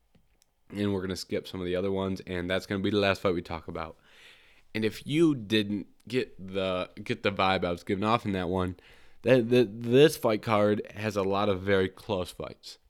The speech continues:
right? A lot of fights that are, that are fifty fifty, and I can really see going both ways.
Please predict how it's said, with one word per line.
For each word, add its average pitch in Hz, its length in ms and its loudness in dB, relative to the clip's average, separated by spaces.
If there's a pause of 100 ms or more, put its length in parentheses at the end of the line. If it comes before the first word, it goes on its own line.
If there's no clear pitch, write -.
right? 95 300 0 (440)
A - 40 -4
lot 151 160 4
of 160 80 -4
fights 120 340 2
that 98 120 -2
are, 98 140 -2
that 104 160 0
are 101 80 2
fifty 117 280 -2
fifty, 101 600 0
and 98 100 -2
I 98 100 0
can 98 180 -2
really 120 360 2
see 107 420 -2
going 95 720 -4
both 95 280 0
ways. 87 460 -4